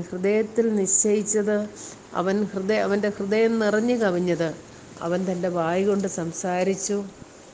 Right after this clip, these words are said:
അതിൻ്റെ ഫലം അവൻ്റെ ജീവിതത്തിലും അവൻ്റെ ചെന്ന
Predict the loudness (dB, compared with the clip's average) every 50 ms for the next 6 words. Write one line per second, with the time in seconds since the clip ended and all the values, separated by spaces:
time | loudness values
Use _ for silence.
0 | -20 -20 -20 -20 -20 -16 -12 -4 2 2 4 6 6 6 4 4 2 2 4 4
1 | 4 2 2 0 -6 -12 -18 -20 -20 -20 -10 -4 0 2 2 4 6 4 4 4
2 | 4 2 2 4 2 2 2 2 2 2 2 0 -2 -6 -14 -18 -10 -6 -4 -2
3 | -2 0 2 2 2 2 0 -2 -8 -14 -18 -20 -20 -20 -18 -10 0 2 4 4
4 | 4 4 4 4